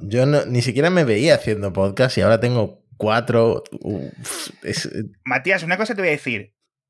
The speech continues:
Speaker 2: He estado, cuando estaba editando los últimos episodios,
Speaker 1: Sí.
Speaker 2: está repitiendo siempre lo de, "Tengo cuatro podcasts".
Speaker 1: <laughs>
Speaker 2: Es como Ana Obregón con lo de, "Yo es que soy bióloga".
Speaker 1: Sí, es que, eh, creo que es como un pensamiento que está siempre ahí en mi cabeza de, "¿No serán demasiados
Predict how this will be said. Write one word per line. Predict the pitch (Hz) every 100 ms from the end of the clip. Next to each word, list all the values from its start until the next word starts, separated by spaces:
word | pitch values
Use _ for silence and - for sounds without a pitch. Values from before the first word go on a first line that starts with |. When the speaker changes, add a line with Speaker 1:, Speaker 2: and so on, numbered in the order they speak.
| -
Speaker 2:
He |
estado, | 127 160 175 196 131 _
cuando | 127 117
estaba | 110 156
editando | 180 156 156
los | 131
últimos | 131 123 113
episodios, | 104 110 - 101 120 220 -
Speaker 1:
Sí. | - 95 101 _ _ _
Speaker 2:
está | 135 - 180
repitiendo | 214 202 220
siempre | 196 - 202 160 117 104 _ _
lo | 131
de, | 135 - _
"Tengo | 131 185
cuatro | 190 185 156
podcasts". | 151 139 190 190
Speaker 1:
<laughs> | 240 196 - - -
Speaker 2:
Es | 139 151
como | 208 208 208 208
Ana | 175 202
Obregón | 214 196 190 202
con | 190
lo | 170
de, | 165 156 - 143 160
"Yo | 180
es | 226
que | 277
soy | - 277 302 285 262 226
bióloga". | 185 190 359 214 117 113 - _ - 175 - -
Speaker 1:
Sí, | - 143
es | 117 85 170
que, | 160 147 113 127
eh, | 113 113
creo | 127 135
que | 135
es |
como | - 131 123
un | 131 123
pensamiento | 127 127 113 113 120
que |
está | 113 117
siempre | 110 117 113 110
ahí | 113
en | 117
mi | 117
cabeza | 104 104 113 113 107
de, | 101 92 71
"¿No | 113
serán | - 139 135
demasiados | 123 117 123 117 113